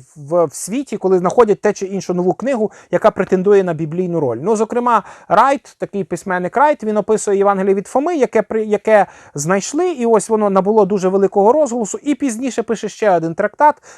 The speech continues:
на Євангеліє від Юди, яке так само знайшли, і ось багато людей, скептиків, які скептично відносяться до християнства,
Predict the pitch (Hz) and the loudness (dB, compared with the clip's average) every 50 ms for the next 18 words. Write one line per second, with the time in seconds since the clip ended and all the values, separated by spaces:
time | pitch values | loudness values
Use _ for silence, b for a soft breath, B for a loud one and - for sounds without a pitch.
0 | B - 196 214 220 226 254 233 220 240 233 208 214 - - 214 302 320 285 196 | B 0 2 2 4 2 2 2 0 -2 -2 -4 -6 -8 -4 -2 0 2 2 2
1 | 147 143 139 127 b b b b b 185 185 - 226 214 - 220 - - - 311 | 0 0 -4 -4 b b b b b -2 0 0 0 0 0 -2 -2 0 2 4
2 | 294 247 202 175 165 143 - 180 180 - - 277 311 381 381 320 233 233 226 233 | 4 4 2 0 -4 -4 -4 -6 -6 -6 -6 -4 -4 -2 -4 -4 -4 -2 2 2
3 | 240 208 - 196 196 220 196 247 240 - - 190 190 202 202 294 359 294 - - | 2 2 2 2 2 4 6 6 4 4 0 -2 -2 0 0 0 -2 -2 -6 0
4 | - 202 180 - _ - - - 160 - _ _ 92 _ _ _ _ _ _ _ | 2 2 2 2 _ -10 -8 -8 -10 -10 _ _ _ _ _ _ _ _ _ _
5 | _ _ _ _ - - _ _ - 151 - 185 147 - - 165 - - 185 170 | _ _ _ _ -20 -20 _ _ -12 -6 -2 -2 -2 -2 -4 -4 -2 -2 -2 -2
6 | - 160 151 151 160 156 170 165 - - 160 147 151 - - 180 - - 254 294 | -2 -6 -6 -6 -4 -4 -4 -6 -4 -6 -4 -4 -4 -4 -4 -8 -6 -6 -8 -6
7 | 294 285 254 - - 226 202 | -6 -6 -8 -2 -2 -2 -2